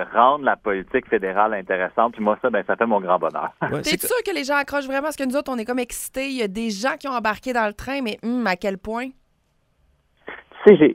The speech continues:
Speaker 1: j'ai jamais eu autant de questions. Quand les gens viennent nous parler, il y a comme un, un intérêt renouvelé parce que la chose américaine, la menace tarifaire de Donald Trump,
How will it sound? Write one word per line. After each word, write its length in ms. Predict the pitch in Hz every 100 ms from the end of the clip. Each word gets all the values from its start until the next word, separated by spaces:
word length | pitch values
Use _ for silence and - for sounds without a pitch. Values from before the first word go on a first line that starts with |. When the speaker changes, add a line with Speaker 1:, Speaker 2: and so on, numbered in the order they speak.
| -
Speaker 1:
j'ai 260 | 123 131 113
jamais 440 | 151 156 165 214 - - - -
eu 260 | 135 180 -
autant 400 | 127 131 - 165
de 40 | 180 _
questions. 600 | - 147 - - 131 139 120
Quand 140 | 123
les 240 | 127 127 107
gens 240 | 135 165
viennent 240 | 135 139
nous 80 | 127
parler, 480 | 113 110 110 123 139
il 60 | 107
y 80 | 104
a 40 |
comme 260 | - 180 175
un, 120 | 98 - - -
un 260 | 107 123 131
intérêt 520 | 165 180 147 127 160
renouvelé 680 | 123 135 127 113 110 139 190 - - _
parce 220 | - 143 -
que 280 | 175 233 - _ -
la 220 | 110 101 -
chose 320 | - 262 220 110
américaine, 640 | 104 95 101 - 110 165
la 140 | 127 98
menace 640 | 113 151 175 156 175 196 -
tarifaire 420 | 117 101 - 131
de 100 | 117
Donald 380 | 95 104 104 95
Trump, 340 | - 143 175